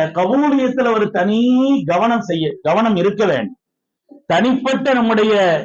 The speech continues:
நடவடிக்கைகளானாலும் சரி, ரகசியமான நடவடிக்கைகளானாலும் சரி, பகிரங்கமான நடவடிக்கைகளானாலும் சரி, பொது காரியங்களானாலும் சரி, இபாதத்து, மற்ற காரியங்கள், வாழ்வியனுடைய எந்த காரியமா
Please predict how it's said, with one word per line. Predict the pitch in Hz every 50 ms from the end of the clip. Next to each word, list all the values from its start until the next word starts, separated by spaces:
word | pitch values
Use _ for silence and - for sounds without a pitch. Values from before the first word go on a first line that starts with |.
| -
நடவடிக்கைகளானாலும் | - 170 175 190 208 208 208 190 190 196 196 185 180 175 170 170 170 170 165 170 170 170 156 -
சரி, | 143 131 127 123 - _ _ _ _ _ _ _ _ _ _ _ _ -
ரகசியமான | 151 160 180 208 208 208 233 226 226 233 233 233 233 226
நடவடிக்கைகளானாலும் | 202 190 208 208 208 202 - 208 196 190 180 175 175 175 170 170 170 170 180 170 160 165
சரி, | 143 135 131 123 - _ _ _ - 160
பகிரங்கமான | 165 175 214 233 226 214 208 233 226 226 233 233 226
நடவடிக்கைகளானாலும் | 208 190 196 208 208 202 185 190 202 190 185 180 175 175 175 170 165 165 175 170 160
சரி, | 165 143 127 131 127 - _ _ _ _ _ _ _ -
பொது | 185 202 226 277 - 262
காரியங்களானாலும் | 269 247 240 233 233 233 220 214 208 202 185 185 190 180 175 175 185 185 165 160
சரி, | 160 143 139 139 139 - _ _ _ _ _ -
இபாதத்து, | 156 180 180 196 214 226 214 196 - - 214 -
மற்ற | - 175 170 - 202 196 190
காரியங்கள், | 180 190 196 190 185 180 170 160 165 165 160
வாழ்வியனுடைய | 160 175 208 233 226 214 226 214 208 196 202 202 202 196 185
எந்த | 190 233 254 269 285 285 285 277 285
காரியமா | 277 254 262 254 254 254 247 247